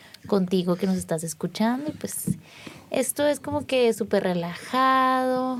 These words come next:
Te invito a que estés disfrutando con nosotros, pues, esta plática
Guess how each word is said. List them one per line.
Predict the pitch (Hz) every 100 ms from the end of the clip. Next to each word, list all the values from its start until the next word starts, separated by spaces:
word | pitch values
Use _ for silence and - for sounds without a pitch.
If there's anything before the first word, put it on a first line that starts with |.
| 240
Te | 220
invito | 190 196 196
a |
que | 196 214 202 202
estés | - 190 190 175
disfrutando | 185 202 196 175 175
con | 190
nosotros, | 185 185 - 277 294 - - - - -
pues, | 208
esta | 185 180 185 - - - - - - - - -
plática | 190 180 208 190 214 202